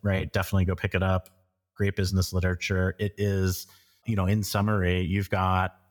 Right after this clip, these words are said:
eleven companies that significantly outpaced the market, right? Completely reinvented what might otherwise be considered a boring industry. And they did a very data-driven comparison of those successful eleven companies against, you know, a peer set.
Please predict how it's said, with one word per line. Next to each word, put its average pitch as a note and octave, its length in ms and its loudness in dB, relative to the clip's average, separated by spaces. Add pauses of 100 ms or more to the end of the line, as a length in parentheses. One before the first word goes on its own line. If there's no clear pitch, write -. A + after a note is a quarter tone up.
eleven G#2 360 2
companies F2+ 580 0
that - 120 -8
significantly G2 560 -2
outpaced F#2+ 520 -2
the F#2 60 -2
market, F2+ 520 0
right? F2 340 0 (320)
Completely G#2 540 -2
reinvented F#2 640 2
what F2 180 -4
might F#2+ 240 0
otherwise F#2 400 0
be - 140 -4
considered F#2 400 -4
a F2 40 -4
boring F2+ 300 0
industry. E2+ 720 -2 (400)
And F#2+ 400 2
they F#2+ 240 -2
did F#2 200 -2
a F#2 40 -2
very A2 220 -2
data-driven F#2+ 680 0
comparison F#2+ 840 0
of F#2+ 340 -2
those G#2 240 -2
successful G2 800 -2
eleven G2 320 0
companies G2 540 0
against, F#2 640 -2
you F#2+ 120 0
know, F2 140 0
a G2 80 -2
peer G3+ 220 -4
set. D#2+ 320 -2